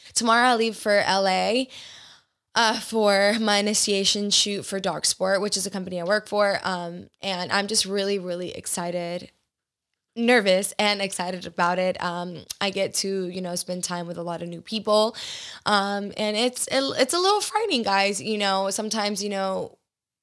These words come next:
I can portray, like, I'm very confident and, you know, I'm in front of the camera a lot, but,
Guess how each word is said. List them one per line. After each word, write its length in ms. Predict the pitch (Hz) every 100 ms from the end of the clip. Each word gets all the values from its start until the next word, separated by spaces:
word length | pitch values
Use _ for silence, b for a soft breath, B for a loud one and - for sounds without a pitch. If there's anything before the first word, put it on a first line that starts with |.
| _ _ _
I 120 | 214
can 140 | 220 214
portray, 420 | 214 - 202 202
like, 180 | 196 196
I'm 100 | 196
very 260 | 190 196
confident 760 | 190 185 185 185 190 185 185 -
and, 400 | 175 175 - -
you 80 | 175
know, 240 | - -
I'm 200 | 120 170
in 120 | 185
front 200 | 185 202
of 40 | 220
the 60 |
camera 400 | 208 - 175 180
a 20 | 165
lot, 320 | 170 160 -
but, 200 | 185